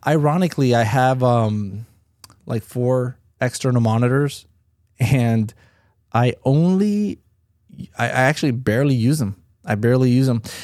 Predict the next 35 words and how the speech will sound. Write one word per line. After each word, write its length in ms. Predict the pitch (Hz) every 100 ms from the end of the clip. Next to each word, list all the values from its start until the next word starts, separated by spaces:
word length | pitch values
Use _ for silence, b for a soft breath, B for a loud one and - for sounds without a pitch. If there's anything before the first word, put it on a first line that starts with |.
| B -
Ever 180 | 180
since 220 | 262 330 220
I, 140 | 165 -
I 80 | 135
switched 340 | - 143 -
over 200 | 120 131
to 60 | 123
Sony 320 | - 123 123
full 260 | - 120 117
frame, 600 | 123 117 117 113 110 - _ _ _ 117
mirrorless, 760 | 110 113 123 123 123 - - -
uh, 380 | 113 113 110 110 120 _ _
I 80 | 120
guess, 260 | 117 113 -
like, 200 | 110 -
the 120 | 120
F 180 | 123 127
X 200 | 117 -
line 420 | 117 113 117 113
and 200 | 110 101 b b b -
F 120 | 120
X 160 | 123 -
nine, 240 | 113 113
F 140 | 113
X 120 | 127 -
threes, 380 | 117 113 113
and 260 | 113 110 107
A 120 | 117
seven 260 | 110 120 117
S 120 | 110
three 180 | - 120
and 80 | 113
all 100 | 113
that 180 | 113
stuff, 320 | - 113 113